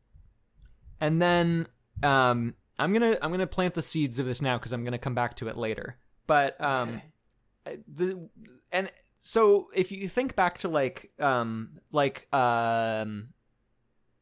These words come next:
Speaker 1: what's his name? Um, oh my god, what's the planetologist? Kynes. Um, if you think back
Speaker 2: Kynes.
Speaker 1: to, like, Kynes' death scene, um, I think that's such a good example of this.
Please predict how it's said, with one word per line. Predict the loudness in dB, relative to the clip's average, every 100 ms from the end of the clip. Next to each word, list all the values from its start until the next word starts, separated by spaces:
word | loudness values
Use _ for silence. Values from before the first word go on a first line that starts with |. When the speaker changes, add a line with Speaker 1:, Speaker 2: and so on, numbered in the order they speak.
| _ _ _ _ _ -20 -18
Speaker 1:
what's | -10 -8
his | -6 -8
name? | -8 -8 -10 -16 _ 0
Um, | 2 2 0 -4 -10 -16 _ _ _ _ _ _ _ _ _ _ _ _ _ _ _
oh | 0
my | 2 0
god, | 2
what's | 2 0
the | 0 2 2 2
planetologist? | -4 -4 -4 -2 -2 -2 -8
Kynes. | 2 4 4 0 -10 -18 -20 -20 _
Um, | 0 2 0
if | -4 -6
you |
think | -6 -2
back | -2
Speaker 2:
Kynes. | 0
Speaker 1:
to, |
like, | 0 0
Kynes' | -2 0 2 0 0
death | 2 2 2
scene, | -6 -8 -10 -12 -14 _ _ _
um, | 2 2 2
I | -2
think | 0
that's | 0
such | 0 -2
a |
good | -4 -4
example | -4 -4 -4
of | -8
this. | -10 -14